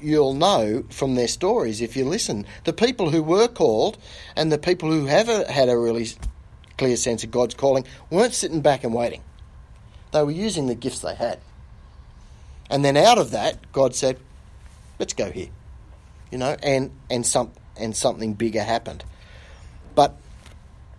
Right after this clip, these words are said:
the reason why I'm talking about service now, and I'm talking about it in this, that way, is because there's a simplicity about it. There's a restfulness about it. It's not a restlessness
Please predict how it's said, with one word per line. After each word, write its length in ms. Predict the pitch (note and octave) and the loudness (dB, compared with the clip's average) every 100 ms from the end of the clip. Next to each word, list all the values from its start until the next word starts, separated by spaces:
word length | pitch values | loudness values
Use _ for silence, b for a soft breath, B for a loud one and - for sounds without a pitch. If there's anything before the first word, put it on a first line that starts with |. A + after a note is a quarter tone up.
| - - b b b b b | -20 -20 b b b b b
the 80 | C#3 | 0
reason 360 | C#3+ G#3+ F3+ E3+ | 2 2 0 2
why 160 | D3+ | 2
I'm 80 | C#3 | 2
talking 360 | - C#3 C3+ A#2+ | 0 0 0 0
about 280 | B2 A2+ | 2 2
service 440 | - C3+ B2+ A#2+ - | 0 2 2 0 -4
now, 220 | A2 G#2 | -2 0
and 100 | A2+ | 0
I'm 120 | A#2+ | -2
talking 260 | A2 C3 C3+ | -2 -4 -2
about 240 | A#2+ A#2+ | 0 2
it 120 | A#2+ | 2
in 140 | A#2+ A#2+ | -2 -2
this, 200 | A#2+ - - | -4 -6 -12
that 200 | A#2+ B2+ | 0 0
way, 280 | - G#2+ G2 | 0 -4 -2
is 240 | B2+ D3 D3 | -4 -6 -6
because 340 | D#3+ D#3+ D3 | -6 -4 -2
there's 180 | D#3+ D#3 | -2 -2
a 80 | D#3 | -4
simplicity 800 | - D#3+ D3 G3+ A3 F#3+ C#3 B2 | -4 -6 -4 -4 -2 -2 0 0
about 320 | G#2+ G#2+ F2 | 0 -2 -4
it. 100 | F2+ - B B - | -8 -18 B B -4
There's 160 | D3 | -2
a 80 | C#3+ | 0
restfulness 800 | C#3 E3+ G3+ - G3 E3+ C3+ - | -2 0 0 -2 0 0 0 -2
about 320 | A2+ G#2+ G2 | -2 -2 -2
it. 80 | - - B B B B | -6 -12 B B B B
It's 200 | C#3 - | -8 -4
not 240 | E3+ F#3+ - | 2 2 4
a 240 | D#3 D3 C3+ | 2 2 0
restlessness 1300 | B2 D3+ D3+ - F3 G3+ - A#2+ B2 - - - | 2 4 2 -2 0 0 0 -6 -6 -6 -6 -4